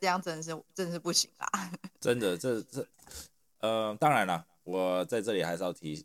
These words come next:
Speaker 2: 就是来提倡，你应该也提，就是你我都提倡，就是那种领养代替购买，千万不要买猫狗，因为我觉得这个，you know，很多很，很可爱，也很，很，很好的动物都在这些收留地方。那我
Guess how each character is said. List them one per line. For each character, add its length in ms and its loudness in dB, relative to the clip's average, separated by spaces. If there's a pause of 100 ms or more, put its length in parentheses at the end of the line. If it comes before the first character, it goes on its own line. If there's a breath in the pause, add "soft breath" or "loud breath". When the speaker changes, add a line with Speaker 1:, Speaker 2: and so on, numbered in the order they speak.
Speaker 2:
就 120 -6
是 380 -6
来 140 -2
提 240 -10
倡， 240 -4
你 220 -2
应 160 -6
该 160 0
也 220 0
提， 160 -20 (100)
就 100 -8
是 100 -6
你 160 -2
我 140 -2
都 100 -4
提 200 -8
倡， 120 -4
就 120 -6
是 220 -8
那 100 -6
种 220 -14
领 160 -2
养 200 -4
代 180 -2
替 200 -8
购 180 -6
买， 160 -14
千 160 -6
万 120 -4
不 80 -8
要 200 -2
买 480 -12
猫 220 -8
狗， 200 -8
因 80 -6
为 60 -6
我 60 -10
觉 200 -6
得 80 -4
这 180 -10
个， 300 -10 (380)
you 180 -6
know， 240 -2 (240)
很 240 -4
多 320 4 (140)
很， 480 -4
很 220 -8
可 240 -2
爱， 180 0
也 200 0
很， 480 -6 (140)
很， 320 -8 (140)
很 200 -8
好 220 -4
的 300 -4
动 280 -4
物 120 -6
都 160 -6
在 160 -4
这 120 -6
些 160 -6
收 220 -4
留 180 -4
地 200 -8
方。 240 -14
那 280 -8 (420)
我 340 0